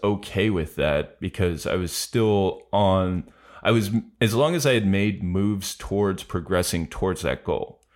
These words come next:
which I did. I stopped the traveling consulting. I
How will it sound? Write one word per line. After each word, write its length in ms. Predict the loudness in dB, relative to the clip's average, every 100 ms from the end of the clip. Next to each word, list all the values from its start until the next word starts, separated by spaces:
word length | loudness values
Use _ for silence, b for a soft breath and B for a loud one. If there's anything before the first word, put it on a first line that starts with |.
| b b
which 280 | -4 -4 -2
I 80 | 0
did. 480 | 0 0 -2 -4 -12 -2
I 160 | -2
stopped 680 | 0 -4 -6 -2 0 0 -2
the 80 | -6
traveling 420 | -2 0 0 -2
consulting. 640 | -4 -6 -4 -4 -4 -6 -8 B B B B -4
I 400 | -2 -2 -4